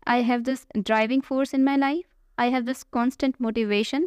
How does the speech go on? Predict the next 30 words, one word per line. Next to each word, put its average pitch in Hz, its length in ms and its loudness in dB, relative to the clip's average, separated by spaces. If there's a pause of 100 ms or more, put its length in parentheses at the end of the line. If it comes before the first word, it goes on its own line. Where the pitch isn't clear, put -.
constant 247 460 -2
inspiration 226 600 -2
in 247 100 2
my 233 100 0
life 214 320 0
to 262 100 -2
do 254 140 -2
better। 196 380 0 (840)
And 269 540 2 (100)
then 254 340 0
I 240 180 0
have 233 280 -2
this, 254 320 -4 (380)
these 247 260 0
future 254 300 -4
goals, 208 500 -2 (640)
right? 277 320 0 (440)
These 254 300 0
things 320 360 0
are 285 140 2
really 233 320 0
important 254 520 0
if - 140 -8
you 262 100 0
want 254 220 2
to 269 80 -2
live 247 240 -2
a 262 80 0
meaningful 226 400 0
life। 226 420 -2